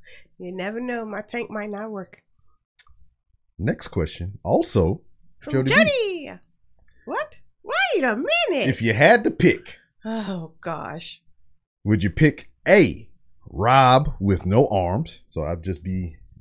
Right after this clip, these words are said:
Speaker 2: Nubby McGee up in here. I'd be like this and
Speaker 1: Oh my gosh, Jody!
Speaker 2: <laughs> So Rob with no arms.
Speaker 1: <sighs>
Speaker 2: Or B, Rob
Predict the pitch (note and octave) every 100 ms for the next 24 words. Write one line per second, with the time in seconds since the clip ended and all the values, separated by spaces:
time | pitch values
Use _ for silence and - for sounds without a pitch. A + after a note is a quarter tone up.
0 | _ - - - - - - - - G2
1 | G#2 A#2 A2+ G2+ F2+ B2+ A#2 F2+ - D#2+
2 | D#2 F2 D#2+ F2+ D#2+ F2+ D#2+ F#2+ - G#4
3 | A4+ A#4 A4+ G#4 D#4 F4+ F#4 F#4 - -
4 | F5+ G#5+ D#5+ A4 G4+ F#4+ F#4 E4+ D4 A#3+
5 | G3+ D#3+ - - - G2 F2+ A2 C#3 C#3
6 | A#2+ A#2 D3 E3+ D3+ A#2 F2+ G#2 D3 -
7 | - - A#3 G#3+ F#3 D#3+ - - - -
8 | - _ _ _ _ - - - - _
9 | - F3+ D3 G#2 E3 - - - - -
10 | - A#3 G#3 - - - - - _ _
11 | _ - A2 C#3 G#2 A#2